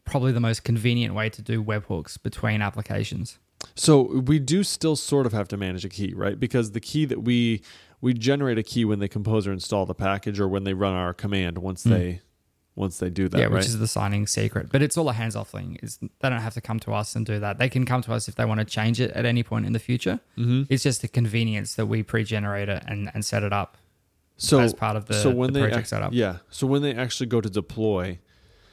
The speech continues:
Speaker 2: and they need to know what to put in their E N V,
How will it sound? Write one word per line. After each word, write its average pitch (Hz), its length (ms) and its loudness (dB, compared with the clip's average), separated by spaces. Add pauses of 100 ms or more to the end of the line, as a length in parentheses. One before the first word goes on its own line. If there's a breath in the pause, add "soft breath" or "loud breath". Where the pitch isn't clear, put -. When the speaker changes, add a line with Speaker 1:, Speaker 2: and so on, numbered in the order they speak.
(800 soft breath)
Speaker 2:
and 135 120 2
they 127 60 4
need 123 160 4
to 123 100 -4
know 117 80 2
what 110 160 -2
to 113 60 -6
put 120 220 -2
in 104 80 -2
their 98 220 -4
E 110 140 -2
N 95 160 -2
V, 92 420 -2